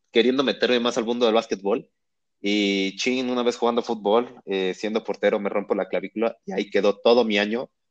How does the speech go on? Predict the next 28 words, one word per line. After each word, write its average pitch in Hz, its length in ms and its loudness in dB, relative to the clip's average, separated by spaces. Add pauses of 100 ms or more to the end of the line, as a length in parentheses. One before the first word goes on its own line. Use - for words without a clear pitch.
(240)
de 95 140 2
básquetbol 98 520 0
que 95 140 -2
yo 101 80 2
ya 95 80 2
había 95 180 0
planeado 92 360 -2
en 90 100 -6
el 85 100 -10
taller. - 280 -4 (1000)
Entonces, 98 480 -4
pues, 101 120 -2
no 123 120 4
regresé 107 340 2
al - 80 -20
básquetbol 110 480 2
nunca 117 220 0
más, 147 540 0
eh, 95 600 0 (800)
pero, 104 280 6
pues, 92 200 -6
mi 101 100 -2
equipo 107 300 0
del 101 100 2
Miami 95 240 0
Heat 85 140 -10
se 90 140 -4
quedó 90 360 0